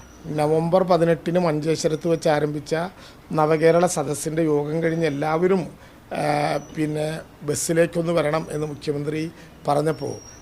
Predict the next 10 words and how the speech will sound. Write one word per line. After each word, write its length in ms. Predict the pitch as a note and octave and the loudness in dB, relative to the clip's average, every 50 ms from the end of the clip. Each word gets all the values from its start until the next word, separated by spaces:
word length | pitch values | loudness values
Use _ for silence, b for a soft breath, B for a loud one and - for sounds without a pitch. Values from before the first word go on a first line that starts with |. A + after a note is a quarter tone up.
| B - - - | B -20 -12 -4
ചില 180 | - D3+ C#3 D#3+ | -2 0 0 2
മാധ്യമങ്ങൾ 580 | E3 F3 E3+ D#3 D#3 E3+ E3+ F3+ F3+ F#3 F#3 | 2 2 2 2 0 -2 -2 0 0 0 0
പറഞ്ഞു, 340 | E3+ F3+ D#3+ E3 E3 F3 F3+ E3+ - | 2 2 0 0 0 -2 -6 -6 -6
"പ്രതീക്ഷിച്ച 460 | D#3+ D#3 D#3+ F#3+ G3 F#3+ - - A3 | -4 -2 0 -2 -2 -2 -2 0 2
ആർഭാടമില്ല, 560 | F#3+ E3 E3 D3+ D3 - E3 C#3+ B2 B2+ A#2+ | 2 2 2 0 -2 -2 -2 -2 -2 -6 -8
ആർഭാടം 480 | G#2+ A2+ A#2+ C3 D3 D3 E3 E3+ F3 F3 | -10 -8 -6 -6 -2 0 2 2 2 2
എന്തിനാ 260 | F3 E3 F3+ E3 E3+ | 0 0 2 2 2
പ്രതീക്ഷിക്കുന്നത്?" 680 | D#3 E3 D3+ D3+ D3+ C3 - D3 C3+ C#3+ C3+ C3+ C#3+ B B B B B B - - | 2 2 -2 -2 -2 -2 -4 -6 -6 -6 -6 -8 -10 B B B B B B -6 -2
എന്ന് 180 | D#3+ E3+ F#3 | 0 0 2
പറഞ്ഞതുപോലെ 800 | E3+ F3 E3 E3 E3 E3+ E3+ E3 D#3+ D3+ C#3+ C3+ C3+ D3 F#3 | 4 4 4 4 4 2 2 2 0 0 0 -2 -4 -6 -8